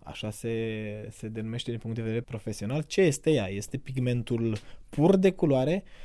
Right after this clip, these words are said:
neavând, uh, o, m, proporție sau mixaj cu un oxidant, neavând amoniac.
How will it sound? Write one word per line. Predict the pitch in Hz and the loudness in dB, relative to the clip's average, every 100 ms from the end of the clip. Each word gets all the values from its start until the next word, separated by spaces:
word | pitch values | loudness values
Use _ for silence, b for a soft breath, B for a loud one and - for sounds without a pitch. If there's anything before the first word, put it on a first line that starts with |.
| B | B
neavând, | - 135 135 147 151 135 135 139 135 123 | 0 4 6 8 8 6 6 6 4 4
uh, | 127 123 | 4 6
o, | 120 117 117 - - | 6 4 0 -8 -4
m, | 135 123 120 107 | -2 0 -2 -4
proporție | - 113 - 127 139 135 | -6 -6 0 0 2 0
sau | - 117 | 2 0
mixaj | 113 104 - 120 - | 0 -2 0 -2 -2
cu | - | -2
un | 120 | 0
oxidant, | 110 - 110 101 127 196 226 - b b b | 0 -2 -2 0 2 2 0 -12 b b b
neavând | 117 117 135 139 120 123 135 139 - | -2 2 2 2 0 0 2 2 0
amoniac. | 123 117 104 113 160 202 - - | -2 0 0 0 0 -4 -10 -18